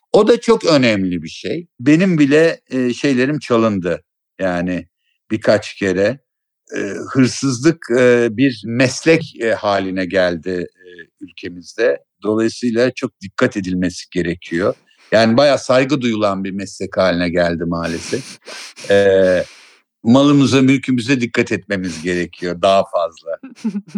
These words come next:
Speaker 1: Ha.
Speaker 2: Şahane ifade ettim. Bu arada İhsan Oktay Yanar demişken ben <laughs> bayılıyorum kendisine. Senin de çok sevdiğini
Speaker 1: Hepimiz.
Speaker 2: biliyorum. E,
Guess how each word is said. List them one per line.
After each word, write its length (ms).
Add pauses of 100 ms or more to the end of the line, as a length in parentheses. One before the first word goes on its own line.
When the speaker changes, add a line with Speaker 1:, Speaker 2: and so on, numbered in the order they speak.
(440)
Speaker 1:
Ha. 160
Speaker 2:
Şahane 640
ifade 520
ettim. 320
Bu 120
arada 240
İhsan 440
Oktay 340
Yanar 440 (360)
demişken 720 (160)
ben 360 (240)
<laughs> 220
bayılıyorum 640
kendisine. 460
Senin 320
de 60
çok 220
sevdiğini 200 (100)
Speaker 1:
Hepimiz. 280
Speaker 2:
biliyorum. 400 (460)
E, 320